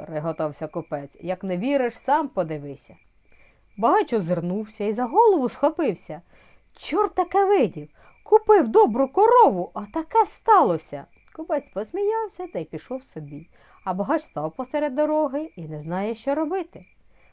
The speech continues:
"А звідки тут взявся?" — питає він Миколу. "І сам не знаю", — відповідає той. "Не знаю, коли ти мене й купив коровою". Бач, не може отямитись.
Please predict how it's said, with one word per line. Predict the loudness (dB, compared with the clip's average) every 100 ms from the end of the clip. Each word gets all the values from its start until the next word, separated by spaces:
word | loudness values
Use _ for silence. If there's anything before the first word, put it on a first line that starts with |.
| _ -12
"А | -6
звідки | -6 -6 -4
тут | -4 -4
взявся?" — | 0 0 0 -10 -14
питає | -14 -12
він | -12 -14
Миколу. | -16 -16 -18 -18 -20 _ _ _ _ -14 -12
"І |
сам | -4 -2 -2
не | -2
знаю", — | -2 -4
відповідає | -4 -4 -4 -4
той. | -6 -12 -14 _ -12
"Не | -6
знаю, | -4 -4 -6
коли | -4 -4
ти | -2 -4
мене | -4 -4 -6
й |
купив | -6 -8 -6 -8 -10 _
коровою". | -14 -12 -12 -14 -18 -20 _ _ _ _
Бач, | -6 -6 -6 -12
не | -12
може | -10 -10 -12
отямитись. | -14 -16 -18 -18 -20 -20